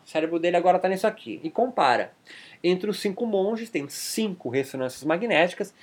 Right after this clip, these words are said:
e ele vai comparar essas cinco ressonâncias magnéticas dos cinco monges em Nirvana, tá certo?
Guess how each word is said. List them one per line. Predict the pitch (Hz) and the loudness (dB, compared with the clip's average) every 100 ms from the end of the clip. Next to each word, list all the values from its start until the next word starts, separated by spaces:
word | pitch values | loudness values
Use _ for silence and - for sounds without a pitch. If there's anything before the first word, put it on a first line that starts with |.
| - - | -20 -10
e | 202 | -4
ele | 226 | -2
vai | 220 220 | 0 0
comparar | 208 214 214 269 208 202 208 147 | 0 -2 2 6 8 8 8 6
essas | 143 147 | 0 -8
cinco | - 151 135 | -4 -4 -4
ressonâncias | 127 139 131 139 | -4 -4 -4 -2
magnéticas | 135 139 143 135 135 | -2 0 0 -2 -8
dos | 131 | -6
cinco | 196 185 185 | -6 -2 -4
monges | 156 175 185 170 127 123 127 | 6 8 10 8 2 -4 0
em | 165 170 | 2 4
Nirvana, | 151 131 - 156 170 196 240 302 311 _ _ _ _ _ _ _ - | 4 4 4 6 6 4 4 2 0 _ _ _ _ _ _ _ -10
tá | 123 | 2
certo? | 180 247 | 4 4